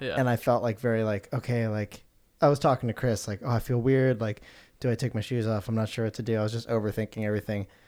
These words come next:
Speaker 2: And the breath work part of it was actually really cool 'cause it, it makes you feel, uh, high is not the word, but it's just, like, you have to focus on how you're breathing. So you can't focus on a lot of the anxieties that you have.
Speaker 1: Yeah.
Speaker 2: 'Cause I,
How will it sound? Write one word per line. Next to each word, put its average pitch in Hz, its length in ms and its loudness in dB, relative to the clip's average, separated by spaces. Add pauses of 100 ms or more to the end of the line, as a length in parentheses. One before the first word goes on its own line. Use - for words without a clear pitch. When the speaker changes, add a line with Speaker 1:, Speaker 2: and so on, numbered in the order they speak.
(140)
Speaker 2:
And 131 260 4
the 131 60 2
breath 131 320 4
work 170 300 2
part 180 200 8
of 180 100 4
it 208 120 8
was 131 160 4
actually 131 300 4
really 117 340 2
cool 123 260 0
'cause 117 200 -4
it, 113 200 0 (300)
it 127 80 4
makes 135 260 4
you 147 80 4
feel, 139 560 4
uh, 175 200 2
high 185 200 6
is 196 120 4
not 226 180 2
the 190 80 4
word, 151 260 6
but 139 120 6
it's 127 100 0
just, 139 240 0
like, 123 200 2 (800)
you 135 200 2
have 165 260 6
to 185 100 6
focus 151 540 4
on 135 240 0
how 127 240 4
you're 127 180 4
breathing. 110 600 0 (280)
So - 220 2
you 117 220 2
can't - 420 -2
focus 135 460 0
on 120 160 0
a 110 100 -2
lot 110 180 2
of 110 60 -2
the 110 120 0
anxieties 98 600 -2
that 95 100 -6
you 95 100 -8
have. 107 300 -10 (200)
Speaker 1:
Yeah. 127 240 0 (100)
Speaker 2:
'Cause 127 180 2
I, 127 260 6